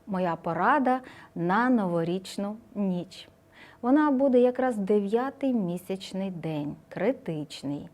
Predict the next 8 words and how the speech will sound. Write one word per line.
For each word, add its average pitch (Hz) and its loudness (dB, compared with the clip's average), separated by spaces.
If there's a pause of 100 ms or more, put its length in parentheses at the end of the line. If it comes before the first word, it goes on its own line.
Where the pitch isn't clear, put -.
(460)
Тож 208 0
бережіть 214 0
себе 156 -6 (260)
і 233 -2
близьких 247 -2
від 214 -2 (180)
негативних 202 -4
проявів, 196 -2